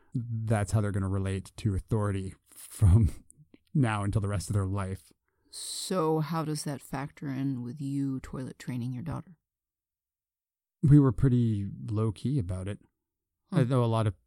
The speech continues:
Speaker 1: parents try to make it a happy, fun time.
Speaker 2: Okay.
Speaker 1: Maybe I should have been stricter with her on the potty training.
Speaker 2: I didn't know that that would have such an direct impact on their entire rest of the time on this planet.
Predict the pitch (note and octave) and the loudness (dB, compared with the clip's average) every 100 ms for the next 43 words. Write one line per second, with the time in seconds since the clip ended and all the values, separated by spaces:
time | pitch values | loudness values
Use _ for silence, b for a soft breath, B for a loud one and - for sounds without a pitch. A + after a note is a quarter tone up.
0 | - A2+ A2 A2 - A2 G#2 G#2+ G#2 G#2 | 0 2 0 -4 -2 0 0 -2 -2 -2
1 | G#2+ G#2+ A2 G#2+ G2+ G2+ - _ _ _ | -2 -2 0 0 0 -4 -6 _ _ _
2 | _ _ F3+ D3+ C#3 B2 D#3 _ - C3+ | _ _ -4 -4 -4 -10 -12 _ -6 -2
3 | A2 G2+ G2 - G2 F#2 - - G2 A#2 | 0 0 -2 -2 -2 -2 -4 -6 -2 0
4 | A2+ A2+ A#2+ A2+ A2 A#2 A#2 - B2 C3+ | 0 0 0 0 0 -2 -2 -2 -2 -4
5 | _ _ _ _ _ _ _ E3 E3 D#3 | _ _ _ _ _ _ _ 0 2 2
6 | D3+ D3+ C#3+ C3+ G#2+ C#3+ D3 - - D3+ | 2 -2 -4 -6 -6 -8 -8 -8 -6 -6
7 | - C3+ C3 - - D#3+ D3 C3+ - - | -8 -10 -8 -10 -10 -8 -6 -8 -8 -4
8 | D#3 D#3 C#3+ - - - C#3 C3+ C#3+ b | -2 -2 -6 -10 -12 -10 -6 -4 -6 b
9 | b b b D#3+ C#3+ C#3 - D3 C#3 C3+ | b b b -4 -2 -4 -4 -4 -4 -6
10 | B2+ B2 C3+ - D3+ C#3+ - C#3 C#3 C3 | -8 -8 -8 -8 -10 -12 -10 -8 -8 -8
11 | D#3 - D3 D3+ - | -8 -6 -4 -4 -6